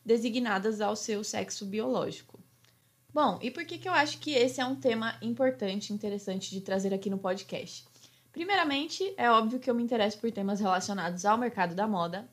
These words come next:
até porque eu me formei em design de moda, né? Em segundo lugar, porque eu acho interessante a gente trazer esses temas mais problemáticos, entre aspas, pro mercado da moda e analisar por que que esse mercado que até hoje era considerado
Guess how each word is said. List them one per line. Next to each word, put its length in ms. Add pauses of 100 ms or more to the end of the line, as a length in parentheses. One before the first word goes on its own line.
até 200
porque 560
eu 120
me 100
formei 500
em 140
design 380
de 80
moda, 360
né? 200 (260)
Em 160
segundo 320
lugar, 300
porque 180
eu 80
acho 220
interessante 580
a 40
gente 220
trazer 280
esses 200
temas 280
mais 260
problemáticos, 960
entre 240
aspas, 340
pro 160
mercado 400
da 140
moda 420 (380)
e 100
analisar 720
por 160
que 320
que 300
esse 180
mercado 400
que 100
até 380
hoje 420
era 200
considerado 800